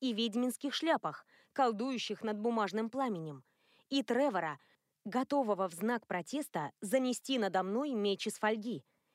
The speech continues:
и Бриану в топе с расклешенными рукавами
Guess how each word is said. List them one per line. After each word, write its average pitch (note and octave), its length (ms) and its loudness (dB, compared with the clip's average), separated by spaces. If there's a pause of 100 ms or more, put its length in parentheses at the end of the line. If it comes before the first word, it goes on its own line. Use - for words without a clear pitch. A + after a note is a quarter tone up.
(160)
и C4+ 120 2
Бриану A3 520 2
в - 100 -12
топе A#3 300 2
с - 100 -4
расклешенными G#3+ 760 0
рукавами F#3 640 0